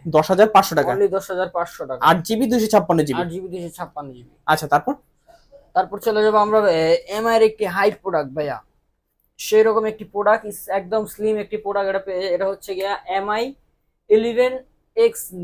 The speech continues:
Speaker 2: Lite New।
Speaker 1: এমআই ইলেভেন এক্স Lite New?
Speaker 2: New।
Speaker 1: আচ্ছা।
Speaker 2: জি, এটা পেয়ে যাচ্ছেন আমাদের কাছে only বিশ হাজার টাকায়।
Speaker 1: বিশ হাজার টাকা?
Speaker 2: Only বিশ হাজার টাকা।
Speaker 1: ওকে, খুবই চমৎকার কিন্তু ফ্রেশ কন্ডিশনে রয়েছে, দেখতেই পারছেন আপনারা। ফোনটা দেখলে মনে হবে যে কতদিন যা-, ধরে জানি না খায়া রইছে,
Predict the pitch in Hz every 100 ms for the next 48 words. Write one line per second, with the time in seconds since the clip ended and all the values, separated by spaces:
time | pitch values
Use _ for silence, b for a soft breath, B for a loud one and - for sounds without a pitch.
0 | 175 156 - 180 202 214 - 214 226 196
1 | 127 _ _ _ _ _ - 156 190 190
2 | 165 170 214 294 - 165 - - 190 220
3 | 196 135 190 165 117 _ 139 127 151 135
4 | - 175 208 208 226 226 220 233 220 214
5 | 220 214 214 - - - 214 233 226 220
6 | 185 185 180 151 - 123 120 _ 165 185
7 | 208 170 143 123 120 180 180 147 - -
8 | - _ _ 143 139 139 - 190 190 214
9 | 208 202 208 220 208 202 196 - 190 190
10 | 202 190 196 190 185 180 185 160 160 180
11 | 170 185 165 - 233 240 - _ _ -
12 | 202 220 240 208 202 220 196 202 202 208
13 | 196 190 196 202 196 196 185 180 165 165
14 | 175 170 165 156 147 170 165 165 -